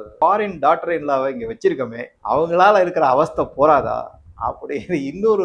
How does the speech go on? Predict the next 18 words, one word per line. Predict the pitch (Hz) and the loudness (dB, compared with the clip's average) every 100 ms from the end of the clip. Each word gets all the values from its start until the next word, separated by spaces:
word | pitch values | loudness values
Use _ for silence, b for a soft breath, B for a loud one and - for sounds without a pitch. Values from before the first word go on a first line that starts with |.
| 156 | 0
இந்த | 151 180 | 2 4
மாதிரி | 185 190 175 | 6 4 4
ஒரு, | 160 156 - - | 0 -2 -8 -16
அந்த | - 139 139 - 147 | -8 -6 -6 -6 2
மாதிரி | 175 240 220 | 6 10 10
ஒரு, | 190 165 156 160 - | 8 6 2 0 -2
ஒரு | 156 156 156 | 0 0 0
ஜோவியலான | 151 208 208 185 180 190 180 | 4 6 8 6 6 4 2
ஒரு | 123 113 | 0 -2
எண்ணம் | 117 131 110 | -4 -6 -10
வந்தது. | 101 104 - - _ _ | -12 -18 -20 -20 _ _
அதே | 165 196 285 | 0 2 2
மாதிரி | 277 247 214 | 2 0 0
இன்னொரு | 226 262 262 | -2 -4 -4
ஜோவியலான | 185 175 180 180 170 175 156 | -2 0 2 2 2 0 -4
எண்ணம் | 139 151 123 | -6 -6 -8
என்ன | 123 127 | -8 -10
அப்படின்னாக்க, | 104 104 107 113 135 | -12 -14 -18 -16 -8